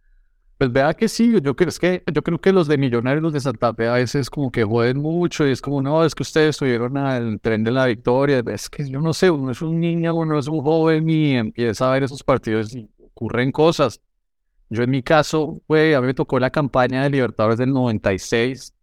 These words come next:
Pues yo era un niño, yo tenía como siete, seis años. Yo me acuerdo que,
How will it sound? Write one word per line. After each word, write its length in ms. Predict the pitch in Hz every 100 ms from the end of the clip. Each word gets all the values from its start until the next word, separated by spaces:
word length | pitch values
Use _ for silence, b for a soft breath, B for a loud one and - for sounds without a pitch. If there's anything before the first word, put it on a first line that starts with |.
| _ _ _
Pues 140 | - 104
yo 80 |
era 120 | 113 123
un 120 | 151
niño, 320 | 180 208 175
yo 160 | 170 156
tenía 260 | 160 160
como 240 | 156 165 143
siete, 540 | - 127 - 147 151
seis 320 | 131 139 -
años. 240 | 143 160 127
Yo 80 |
me 80 | 120
acuerdo 400 | 120 147 143 139
que, 420 | - 143 131 117